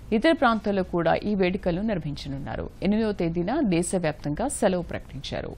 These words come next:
ఒకవైపు బ్రిటన్ కనీ విని ఎరుగని రీతిలో ఈ శతాబ్దపు ఆర్థిక సంక్షోభం ఎదుర్కొంటున్న వేళ ఈ పట్టాభిషేక వేడుకలు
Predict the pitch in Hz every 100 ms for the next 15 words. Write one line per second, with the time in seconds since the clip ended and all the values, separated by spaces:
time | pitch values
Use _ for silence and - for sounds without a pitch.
0 | - - 160 170 294 415 - - - 185
1 | 254 359 392 - 254 294 262 254 254 220
2 | 202 208 196 190 190 180 175 - 190 190
3 | 180 175 196 196 202 196 - 156 175 190
4 | 240 233 - 160 - 196 175 165 151 160
5 | 160 160 156 151 175 202 185 143 - -
6 | - - 233 190 - 220 208 - 180 -
7 | 160 165 185 226